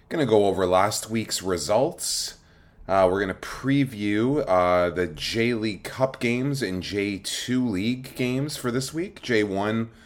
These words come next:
looks like is off until April the second. Um, last week, uh, J one was profitable, uh, barely, so,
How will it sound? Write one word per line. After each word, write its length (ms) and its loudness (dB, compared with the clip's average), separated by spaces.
looks 220 -4
like 160 0
is 100 -4
off 320 4
until 280 -2
April 300 0
the 120 -8
second. 840 -4
Um, 480 2
last 420 4
week, 580 -4
uh, 380 4
J 420 0
one 760 -2
was 540 2
profitable, 1040 4
uh, 300 6
barely, 500 2
so, 480 -2